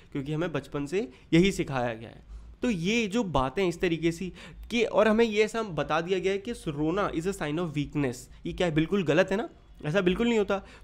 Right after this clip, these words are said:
So even though both boys and girls sometimes want to cry, especially if they are angry or, ओहो हो, or in a pain, as they grow older, boys learn or teach themselves not to cry। ऐसा होता है ना,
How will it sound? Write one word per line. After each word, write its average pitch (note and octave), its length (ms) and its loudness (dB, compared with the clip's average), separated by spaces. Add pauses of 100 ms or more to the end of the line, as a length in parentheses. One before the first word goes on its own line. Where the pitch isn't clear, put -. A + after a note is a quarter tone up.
So A#3 80 2
even G3 260 0
though A#3 300 0
both G3 240 0
boys E3+ 200 2
and G#3 160 -6
girls F#3 280 4
sometimes F3 460 -2
want D#3 240 -2
to G#3 100 2
cry, D#3 320 2
especially F#3+ 400 -2
if D#3+ 100 -2
they D#3+ 180 2
are D3 280 0
angry F3+ 280 4 (500)
or, F3 260 8 (720)
ओहो C3 220 0
हो, D#3 400 -2 (680)
or E3 300 4 (140)
in F#3+ 120 2
a G#3 40 -6 (140)
pain, G3 200 6
as D#3+ 260 -2
they G#3 180 0
grow F#3+ 140 6
older, F3+ 420 4
boys D#3+ 300 2
learn D3 280 0 (560)
or E3 120 -4
teach - 500 -12
themselves D#3+ 400 -2
not - 240 -14
to D#3 80 -2
cry। F3 140 -4 (520)
ऐसा D3 180 -6
होता F3+ 220 -2
है G3+ 80 -4
ना, G3+ 60 -14